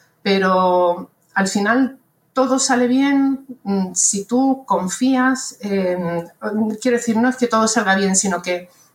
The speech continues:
puede salir algo bueno de cada una de esas cosas, ¿no? Em, yo siempre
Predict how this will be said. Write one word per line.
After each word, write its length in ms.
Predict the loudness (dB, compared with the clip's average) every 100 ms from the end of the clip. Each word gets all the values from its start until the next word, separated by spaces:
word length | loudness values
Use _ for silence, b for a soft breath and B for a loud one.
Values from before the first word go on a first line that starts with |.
| b _ _ _ -4 -4 -4 _ _
puede 220 | -2 0
salir 260 | 2 2 2
algo 240 | 2 2
bueno 420 | 2 0 0 -6 -10
de 140 | -8 -2
cada 240 | 0 0
una 180 | 0 0
de 80 | 0
esas 240 | -4 -6
cosas, 400 | -6 -8 -8 -6
¿no? 320 | 0 0 -2 _ _
Em, 480 | -4 0 0 -2 -4 -8 -12 -14 -14 -8
yo 360 | 0 2 4 0 -6 -10 -10 -10 -14 -4
siempre 680 | 0 2 2 2 2 -2